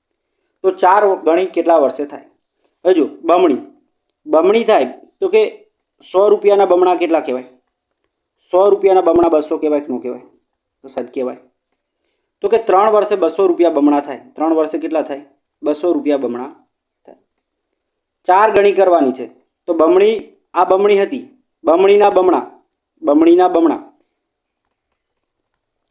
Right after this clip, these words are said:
આ બમણી હોય અને એના બમણા.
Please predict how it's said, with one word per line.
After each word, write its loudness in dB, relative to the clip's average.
આ 0
બમણી 2
હોય 0
અને 0
એના 2
બમણા. -2